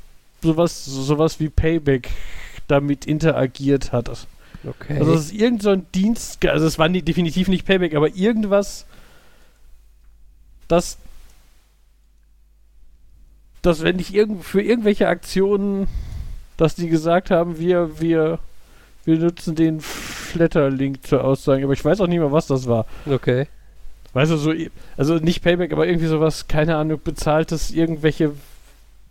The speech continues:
Speaker 1: Umfragen machen oder irgendwas von so einem Zeugs, was ich halt immer mal wieder mache.
Speaker 2: Mhm.
Speaker 1: Habe ich vage in Erinnerung, dass es darauf, also ich glaub, ein bisschen was habe ich auch gekriegt, weil ich ein Plugin geschrieben hab für den, um den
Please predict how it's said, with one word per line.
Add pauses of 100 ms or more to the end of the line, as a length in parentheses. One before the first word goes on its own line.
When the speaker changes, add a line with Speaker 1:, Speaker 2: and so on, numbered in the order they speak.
(400)
Speaker 1:
Umfragen
machen
oder
irgendwas
von
so
einem
Zeugs,
was
ich
halt
immer
mal
wieder
mache. (580)
Speaker 2:
Mhm. (180)
Speaker 1:
Habe
ich
vage
in
Erinnerung,
dass
es
darauf, (300)
also
ich
glaub,
ein
bisschen
was
habe
ich
auch
gekriegt,
weil
ich
ein
Plugin
geschrieben
hab
für
den, (840)
um
den